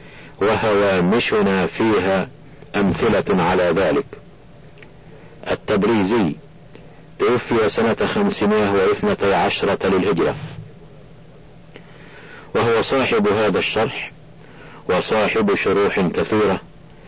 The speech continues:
فقد شرح الحماسة والمفضليات وسقط الزند. والسمة التي يصح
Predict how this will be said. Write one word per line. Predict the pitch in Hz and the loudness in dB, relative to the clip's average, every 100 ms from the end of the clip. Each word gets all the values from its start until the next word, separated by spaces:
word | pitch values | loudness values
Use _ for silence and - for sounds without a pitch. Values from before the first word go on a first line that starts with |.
| - - - | -20 -20 -8
فقد | - - - - | -6 -2 -4 -4
شرح | - 120 107 - | -2 0 0 0
الحماسة | 95 107 95 107 101 113 104 - - - - - 95 | -2 0 0 0 -2 -4 -6 -12 -20 -20 -20 -8 0
والمفضليات | 101 104 98 90 98 107 98 95 90 90 104 - - - - - - - | 2 4 2 2 0 0 2 2 2 2 2 -2 -10 -20 -20 -20 -18 -4
وسقط | 98 90 113 113 - - | 0 0 -2 -4 -6 -2
الزند. | 92 85 80 - 78 65 - - - - - - - - - - - - 101 | 0 0 0 0 0 -2 -8 -20 -20 -20 -20 -20 -20 -20 -20 -20 -20 -8 -4
والسمة | 98 - 143 127 - - - - - - - - | -2 0 0 0 -2 -12 -20 -20 -20 -20 -10 -2
التي | 98 98 107 104 | 2 2 2 2
يصح | 98 - 120 - | 2 2 -2 0